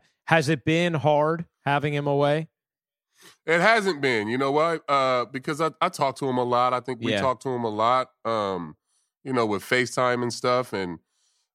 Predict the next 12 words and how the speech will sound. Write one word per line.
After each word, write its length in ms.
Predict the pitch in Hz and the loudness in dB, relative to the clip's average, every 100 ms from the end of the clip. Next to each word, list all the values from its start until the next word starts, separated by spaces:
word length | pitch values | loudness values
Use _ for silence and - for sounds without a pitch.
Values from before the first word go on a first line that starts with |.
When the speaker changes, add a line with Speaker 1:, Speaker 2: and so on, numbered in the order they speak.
| - | -8
Speaker 2:
um, 480 | 110 104 95 90 - - | -4 -2 -2 -4 -8 -2
you 80 | 180 | 2
know, 120 | 156 | 4
he's, 220 | 180 147 | 2 -2
he's 240 | 147 175 139 | -4 -2 2
doing 340 | 175 180 123 | 2 2 0
well. 480 | 120 185 156 92 80 | 0 2 2 -2 -4
Like, 140 | 123 120 | 0 2
Speaker 1:
Yeah. 120 | 101 | 0
Speaker 2:
he 60 | |
loves 400 | 147 127 139 135 135 | 0 2 2 0 -4
Atlanta. 640 | 120 127 127 135 131 | 0 2 2 2 -2